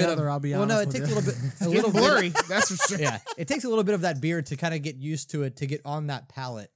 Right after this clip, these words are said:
Speaker 2: kind of.
Speaker 3: Yeah.
Speaker 2: And
Speaker 3: Oh,
Speaker 2: we're
Speaker 3: yeah.
Speaker 2: just kinda jumping from one to another, and it's a little more difficult.
Speaker 1: Don't tell me how to, uh, drink my beer, Danny.
Speaker 3: Danny,
Speaker 2: Well,
Speaker 1: When
Speaker 2: not
Speaker 1: I
Speaker 2: all your
Speaker 1: wanna
Speaker 2: beer
Speaker 1: jump
Speaker 2: tastes the same, John.
Speaker 3: Yeah.
Speaker 1: Well, first of all,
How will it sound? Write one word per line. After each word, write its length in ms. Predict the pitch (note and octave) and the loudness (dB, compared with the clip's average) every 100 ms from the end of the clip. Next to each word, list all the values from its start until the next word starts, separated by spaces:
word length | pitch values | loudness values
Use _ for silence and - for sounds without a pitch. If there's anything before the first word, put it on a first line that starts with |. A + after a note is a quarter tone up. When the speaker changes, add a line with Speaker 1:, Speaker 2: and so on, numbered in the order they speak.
| _ | _
Speaker 2:
kind 240 | - A#2+ A2 | -10 -10 -8
of. 60 | G#2 | -10
Speaker 3:
Yeah. 80 | G2+ F#2 - | -14 -18 -10
Speaker 2:
And 100 | C#3+ | -4
Speaker 3:
Oh, 40 | D#3+ | -2
Speaker 2:
we're 100 | A#3 | 0
Speaker 3:
yeah. 60 | |
Speaker 2:
just 120 | F#3+ - | -2 -4
kinda 180 | D3+ | -6
jumping 520 | A#2 A#2+ C3 C3+ B2+ A2+ | -6 -6 -6 -6 -10 -10
from 240 | C3 B2 | -12 -8
one 300 | C3 C3+ C3 | -8 -8 -8
to 160 | B2+ A2 | -10 -10
another, 480 | A#2+ C3 C3 C3 | -10 -10 -8 -10
and 100 | A#2+ A#2 | -10 -12
it's 280 | A#2 - - | -16 -20 -14
a 60 | |
little 100 | D3+ | -10
more 100 | C3+ | -8
difficult. 460 | A2+ A#2 - G#2 F#2+ _ | -8 -10 -12 -18 -18 _
Speaker 1:
Don't 180 | B3+ E4 | -10 -8
tell 140 | F4+ F4 | -10 -8
me 80 | |
how 140 | C#4+ A3 | -4 -2
to, 180 | D3+ B2+ - | -4 -6 -10
uh, 140 | C#3 C3 | -8 -6
drink 200 | C#3 C3 | -6 -6
my 120 | B2+ | -8
beer, 240 | A#2+ A#2 | -10 -12
Danny. 200 | A#2 A#2 B2+ | -12 -14 -12
Speaker 3:
Danny, 300 | E3+ F#3+ F3+ | -10 -10 -8
Speaker 2:
Well, 120 | - | -6
Speaker 1:
When 120 | A3+ | -2
Speaker 2:
not 20 | |
Speaker 1:
I 40 | G3+ | 0
Speaker 2:
all 60 | C4+ | 0
your 80 | G3 | 0
Speaker 1:
wanna 100 | G3 | 2
Speaker 2:
beer 100 | A3 | 2
Speaker 1:
jump 100 | B3 | 2
Speaker 2:
tastes 100 | - | 0
the 80 | D#3+ | -2
same, 280 | F#3+ F3 | -2 0
John. 440 | C3 C3 A#2+ B2 A#2+ - | -2 -4 -4 -8 -10 -14
Speaker 3:
Yeah. 240 | E3+ C#3+ | -16 -12
Speaker 1:
Well, 120 | C3+ | -10
first 320 | - G4+ G4 C#4+ | -6 -4 -4 -4
of 40 | |
all, 220 | C#4 C4+ | -4 -6